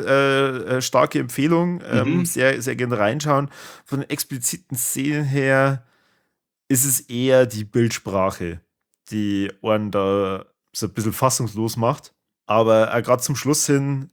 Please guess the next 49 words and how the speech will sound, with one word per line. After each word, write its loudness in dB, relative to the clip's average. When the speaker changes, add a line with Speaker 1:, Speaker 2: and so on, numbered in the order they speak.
Speaker 1:
ähm, -4
wer, 4
wer 2
den -8
Trailer 4
vielleicht 0
gesehen -2
hat 2
und -6
sich -6
denkt, -2
„Boah, 2
äh, -6
genau 2
das -2
will 0
ich 0
dann 0
nochmal 0
in 0
lang 2
sehen“, -2
ja, -2
du 0
hast, -4
du, -16
du -2
hast 2
dann 4
auf 2
jeden 2
Fall 2
deinen 4
Spaß, 4
aber -2
du -4
musst -4
halt -6
auf 0
jeden 0
Fall 0
dir -4
das -4
Ding -6
auch -6
bis -8
zum -10
Ende -8
anschauen. -4